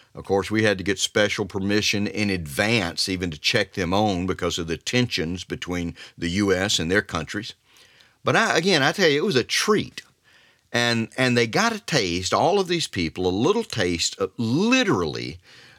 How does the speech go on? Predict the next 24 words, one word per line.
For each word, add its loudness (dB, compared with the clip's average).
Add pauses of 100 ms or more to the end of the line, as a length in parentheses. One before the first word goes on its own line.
of -8
what 2
it 0
was -4
like -2
in -6
the -4
United -4
States. -4 (840)
We 2
used 0
to 4
love 2
taking -2
people -4
on -2
the -4
base 0
during -2
Christmas -6
time -4
because, -6
I 2
mean, 0